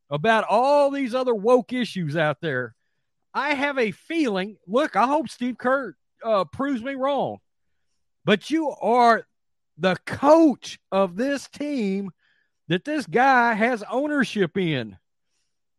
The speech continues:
So make sure Steve Kerr shows some ownership in this. Uh, I'm gonna be real with you here.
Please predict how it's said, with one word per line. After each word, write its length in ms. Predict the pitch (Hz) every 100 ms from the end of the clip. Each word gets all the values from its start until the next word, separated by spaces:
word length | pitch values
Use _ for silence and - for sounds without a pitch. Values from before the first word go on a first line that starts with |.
| _ -
So 360 | 254 233 226
make 380 | 175 202 294 262
sure 340 | - 294 277
Steve 360 | 226 294 294 220
Kerr 320 | - 277 233
shows 320 | - 233 226
some 200 | - 180 196
ownership 640 | 220 196 170 - 170 -
in 180 | 139 135
this. 420 | 147 220 - - _ _ _ _ _
Uh, 220 | 226 247 -
I'm 220 | 262 320
gonna 160 | 359 277
be 160 | 262
real 280 | 208 247 185
with 240 | 147 131 120
you 80 |
here. 260 | 127 123